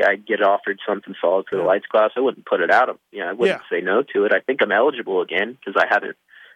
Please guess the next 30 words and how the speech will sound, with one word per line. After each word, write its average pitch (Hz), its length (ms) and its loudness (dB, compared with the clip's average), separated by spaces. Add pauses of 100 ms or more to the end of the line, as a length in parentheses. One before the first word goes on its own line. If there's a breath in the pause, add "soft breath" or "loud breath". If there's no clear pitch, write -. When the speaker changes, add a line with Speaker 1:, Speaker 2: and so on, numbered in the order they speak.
(140)
Speaker 1:
scored 120 280 0
points 120 320 -4
in 104 80 -14 (100)
Supercross 117 420 0 (120)
for 90 220 -4 (100)
two 95 100 -4
years. 95 300 2 (140)
Speaker 2:
Yeah, 220 240 -4
yeah. 160 400 -6
Speaker 1:
So 101 360 2
Speaker 2:
That's - 160 -18
kinda 151 180 -10
what 139 60 -10
I - 20 -10
was 131 120 -18
thinking. 147 280 -18 (200)
Speaker 1:
I, - 180 0
I 156 60 2
don't 214 120 0
know. 277 60 -2
I 139 260 2
mean, 156 140 -2
I've 147 80 2 (120)
thought 165 220 2
about 165 280 0
it, 175 220 -2
and 123 140 -10
I've 107 100 -4 (100)
thought, 135 200 2
"Well, 107 180 -4